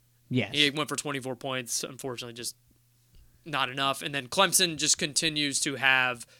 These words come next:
Speaker 2: N C State by the throat. Beat
Speaker 1: I
Speaker 2: them
Speaker 1: don't
Speaker 2: eighty, eighty to fifty-four.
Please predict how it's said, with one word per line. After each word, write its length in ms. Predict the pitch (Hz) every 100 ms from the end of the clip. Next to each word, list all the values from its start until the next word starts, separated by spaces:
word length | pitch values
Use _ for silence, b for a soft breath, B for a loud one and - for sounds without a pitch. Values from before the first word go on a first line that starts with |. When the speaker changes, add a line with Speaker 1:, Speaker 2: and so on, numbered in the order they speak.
| b b
Speaker 2:
N 120 | 151
C 160 | - 139
State 340 | - 131 123
by 160 | 120 120
the 100 | 113
throat. 460 | - 127 117 117 - _ _ _
Beat 140 | 156 127
Speaker 1:
I 40 |
Speaker 2:
them 80 | 110
Speaker 1:
don't 80 | 143
Speaker 2:
eighty, 400 | 143 139 135 - _
eighty 300 | 151 202 160
to 100 | 147
fifty-four. 720 | 135 139 - 120 - 120 113